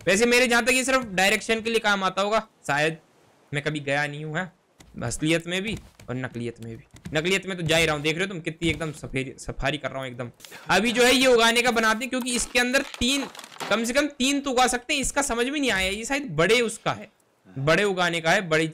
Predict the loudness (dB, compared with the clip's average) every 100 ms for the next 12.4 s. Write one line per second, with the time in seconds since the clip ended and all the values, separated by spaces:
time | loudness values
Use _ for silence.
0 | -2 -2 -2 -4 -8 -8 -12 -18 -6 -2
1 | 0 -2 -2 -4 -2 0 0 0 -2 -4
2 | -4 -6 -4 -4 -6 -8 -10 _ _ -8
3 | -2 -2 -2 -6 -6 -4 -4 -6 -6 -2
4 | 0 0 -2 -6 -8 -12 _ -20 _ _
5 | -4 0 2 0 -2 0 2 2 -2 -4
6 | -8 -6 -2 0 -2 -4 -8 -6 -6 -10
7 | -10 -20 -20 -20 -20 0 2 4 4 4
8 | 4 2 0 0 -2 0 0 -2 -2 -2
9 | -2 -6 -10 -12 -14 -20 -20 -20 _ _
10 | _ _ _ -4 -2 -2 -4 -12 -10 -2
11 | -2 -2 -2 -4 -6 _ -20 -20 _ _
12 | -10 -8 -6 -10